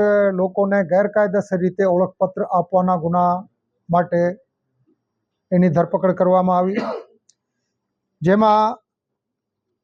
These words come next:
એક આરોપી છે પ્રિન્સ હેમંતકુમાર પ્રસાદ.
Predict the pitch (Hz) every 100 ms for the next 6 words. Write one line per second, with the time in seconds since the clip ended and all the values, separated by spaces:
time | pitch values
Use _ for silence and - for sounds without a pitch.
0 | _ _ _ _ _ _ _ _ _ _
1 | _ _ _ 196 233 254 202 208 202 220
2 | - 226 226 - 220 233 - 202 202 -
3 | 190 190 190 175 - 175